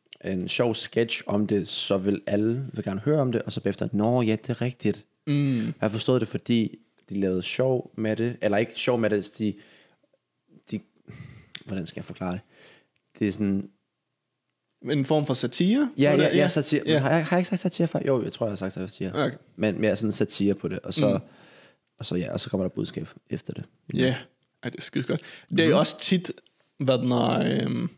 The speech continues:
Speaker 2: det er vildt, hvor meget normal underholdning og sådan noget dikterer, hvad den er, øh,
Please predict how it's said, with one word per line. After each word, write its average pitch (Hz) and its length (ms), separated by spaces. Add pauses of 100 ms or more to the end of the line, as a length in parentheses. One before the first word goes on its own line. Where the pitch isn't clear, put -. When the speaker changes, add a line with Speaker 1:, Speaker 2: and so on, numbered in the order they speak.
(1200)
Speaker 2:
det 147 80
er 143 40
vildt, 151 240
hvor 127 80
meget 131 400 (760)
normal 139 560
underholdning 123 680
og 113 100
sådan 131 120
noget 120 240
dikterer, 120 480 (1080)
hvad 147 160
den - 120
er, 123 240
øh, - 80